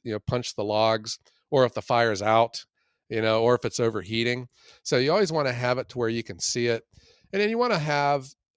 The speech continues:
like, a convenient driveway of some sort where your truck can get to it in all kinds of weather, uh, in the spring or in the,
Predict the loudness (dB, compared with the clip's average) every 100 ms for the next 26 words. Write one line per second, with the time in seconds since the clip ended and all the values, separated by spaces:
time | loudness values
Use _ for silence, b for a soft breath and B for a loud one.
0 | _ _ -10 -8 -8 -6 -4 -4 -4 -6
1 | -8 -6 -2 -2 0 -2 -2 -4 -8 -8
2 | -4 0 0 0 -6 -6 -8 -2 -2 -2
3 | -10 -12 -10 -4 -2 -4 -6 -4 -2 -2
4 | -4 -8 -6 0 6 8 6 4 -2 -2
5 | -2 -6 -4 -4 -4 -12 -20 _ _ _
6 | _ _ -16 -14 -8 -6 -4 -4 0 2
7 | 2 0 -4 -6 -6 -12